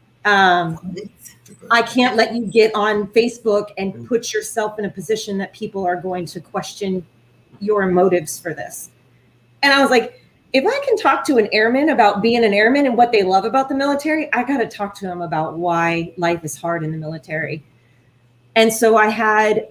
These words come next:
Speaker 1: um, three people agree to do the Facebook Live with me.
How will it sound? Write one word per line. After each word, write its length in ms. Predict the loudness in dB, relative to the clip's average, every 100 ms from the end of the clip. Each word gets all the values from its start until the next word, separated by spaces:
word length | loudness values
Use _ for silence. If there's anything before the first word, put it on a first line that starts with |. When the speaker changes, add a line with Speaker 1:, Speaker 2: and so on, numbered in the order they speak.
| 2
Speaker 1:
um, 420 | 4 4 2 -4 -8 -8 -10 -2
three 180 | -2
people 600 | 2 0 0 0 0 -4 -10 -10 -4
agree 320 | -2 0 0 0
to 80 | 0
do 140 | -2
the 60 | -2
Facebook 400 | 2 2 0 2
Live 240 | 2 4
with 140 | 0 -2
me. 320 | 0 0 -4